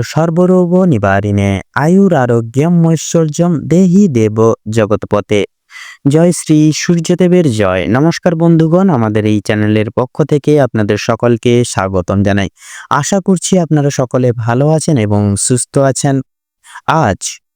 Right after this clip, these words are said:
একুশে এপ্রিল দু হাজার পঁচিশ। আজকের বাংলা তারিখ হচ্ছে সাতই বৈশাখ চোদ্দশো বত্রিশ বঙ্গাব্দ।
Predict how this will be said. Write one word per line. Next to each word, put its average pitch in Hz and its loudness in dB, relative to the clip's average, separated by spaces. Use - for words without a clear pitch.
একুশে 208 0
এপ্রিল 139 0
দু 151 0
হাজার 190 0
পঁচিশ। 104 -2
আজকের 110 -4
বাংলা 107 -2
তারিখ 190 0
হচ্ছে 185 0
সাতই 131 -2
বৈশাখ 156 0
চোদ্দশো 101 -2
বত্রিশ 131 -2
বঙ্গাব্দ। 139 0